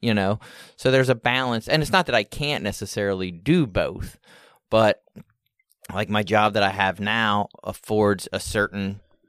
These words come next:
level of comfortableness. That's not even a word, but, you know, there's a level of comfort that I get from being there. Um, there's a level of, I go to work, I do my job, I'm confident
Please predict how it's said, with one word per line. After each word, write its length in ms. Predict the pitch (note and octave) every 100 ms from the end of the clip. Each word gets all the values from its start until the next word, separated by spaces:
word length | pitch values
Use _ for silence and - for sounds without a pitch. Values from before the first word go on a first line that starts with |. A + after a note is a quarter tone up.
| _ _ _ _ _
level 400 | G#2 A2 G#2+ G#2+
of 420 | G2 F2+ - - _ _ - -
comfortableness. 680 | C#3+ D3 - B2 C3 C3 A#2+ - _ _ _ _ _ _ A#2 A2+ B2 - -
That's 200 | F#2+ -
not 160 | F2 F2
even 160 | F2
a 40 | F#2
word, 320 | A2+ A#2 A2+
but, 200 | - G2+ -
you 140 | B2
know, 160 | A2 F2
there's 260 | G2 C3 C3+
a 80 | C#3+
level 320 | D3+ C#3+ B2+
of 140 | A2
comfort 360 | - D3+ B2 A2
that 140 | A2
I 80 | G#2+
get 340 | G#2 G#2+ G2
from 340 | - G#2+ F#2+ F#2 -
being 300 | G2+ A2 G#2
there. 360 | G2 G2 G2+ G2+ - - - -
Um, 560 | F2+ F2 F2 F2 F#2 -
there's 260 | - G2+ -
a 60 |
level 540 | F#2+ F#2+ F#2+ G2 F2+ F2+
of, 300 | E2+ - -
I 120 | G2
go 200 | F#2 G#2
to 80 | G#2
work, 340 | F#2+ G2 G2 -
I 80 | F2
do 200 | G2 G2+
my 160 | F#2+
job, 460 | F2+ G2+ G2 G2 F#2+
I'm 120 | F2
confident 680 | - G#2 G#2 G#2 F#2+ F#2+